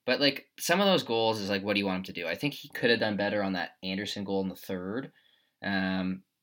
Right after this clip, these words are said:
but they completely left him out to dry on the Thomas Tatar goal, uh, where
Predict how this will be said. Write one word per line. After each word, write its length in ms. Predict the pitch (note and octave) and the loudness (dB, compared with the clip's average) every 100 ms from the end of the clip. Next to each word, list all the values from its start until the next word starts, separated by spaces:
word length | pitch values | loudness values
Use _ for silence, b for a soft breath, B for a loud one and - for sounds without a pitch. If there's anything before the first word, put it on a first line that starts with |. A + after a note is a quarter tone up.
| _ - | _ 2
but 240 | G#2+ G2 G#2 | 2 4 6
they 160 | C#3+ | 6
completely 640 | D#3 E3 A2+ A2+ A#2+ A#2 A2 | 6 2 2 4 4 4 2
left 220 | G#2 G2+ | 2 2
him 80 | G#2 | -2
out 100 | G2 | -2
to 80 | G2 | -2
dry 300 | F#2+ F#2 F#2 | 0 2 2
on 80 | F#2 | 2
the 80 | |
Thomas 300 | - F#2+ F#2 | -2 -2 -2
Tatar 400 | - F#2+ F2 F2+ | -4 -6 -4 -4
goal, 440 | F#2+ G#2 G#2 A#2 - _ _ _ _ | -4 -2 0 -2 -6 _ _ _ _
uh, 300 | F#2 F2+ F2 | -4 -2 -2
where 680 | E2+ F#2 F#2+ F#2 F#2 F2+ F2 | -4 -2 2 4 2 0 -4